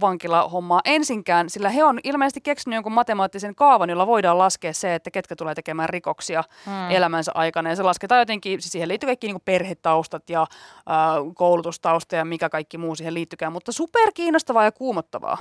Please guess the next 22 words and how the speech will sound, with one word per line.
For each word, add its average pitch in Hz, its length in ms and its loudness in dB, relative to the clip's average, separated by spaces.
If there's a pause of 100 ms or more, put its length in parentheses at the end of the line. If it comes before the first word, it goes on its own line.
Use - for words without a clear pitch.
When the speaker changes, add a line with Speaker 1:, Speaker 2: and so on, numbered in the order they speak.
Speaker 2:
No - 140 2
on 302 200 6
todellakin, 240 520 4
ja 175 80 4
se, 196 320 4
se 208 140 0
mun 208 140 0
mielestä 185 540 2
tekee, 185 400 0
tekee 185 260 -4
tästä - 180 -4
niinku 180 180 -10
enemmän 202 400 2
vielä 156 140 0
semmoista, 156 360 -8
että - 100 -8
aivot 175 260 4
menee 147 200 -6
niinku 156 200 -8
lukkoon 175 340 -2
ja 160 40 0
solmuun, 214 560 4